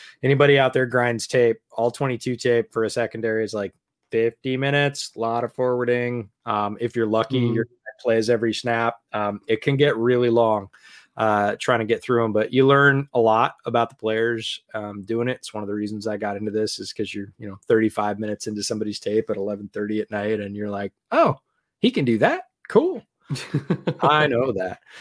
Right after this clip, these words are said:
Speaker 1: So that's what I'm doing. But, um, the other thing I'm doing is managing the Bootleg online store. And I got notification today that my stuff's on the way. Did you order your stuff?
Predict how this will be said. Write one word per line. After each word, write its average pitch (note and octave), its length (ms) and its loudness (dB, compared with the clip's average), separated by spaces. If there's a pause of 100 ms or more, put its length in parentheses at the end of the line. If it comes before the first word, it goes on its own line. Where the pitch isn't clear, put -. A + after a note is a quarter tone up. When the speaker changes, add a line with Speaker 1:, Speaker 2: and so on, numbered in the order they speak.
Speaker 1:
So D#3 180 6
that's G3+ 260 4
what F3+ 100 0
I'm D#3+ 200 2
doing. C#3+ 360 2
But, A#2+ 300 -2
um, B2 240 2
the B2 80 4
other D4+ 140 4
thing C4+ 180 -2
I'm D3+ 120 0
doing D3 260 4
is C#3+ 180 2
managing C#3+ 720 -2
the D#3 160 -2
Bootleg C3+ 720 -2
online C3+ 840 -6
store. A#2 800 -2
And G3 580 -2
I C#3+ 60 0
got C3+ 180 -2
notification D3 640 0
today C#3+ 400 2
that C#3+ 140 -4
my D3+ 300 0
stuff's D3 380 -6
on B2 240 -4
the E3+ 100 -2
way. D3 560 4
Did A2+ 240 -12
you A#2 80 -2
order G#2+ 220 -4
your A2+ 120 -4
stuff? A2 380 -12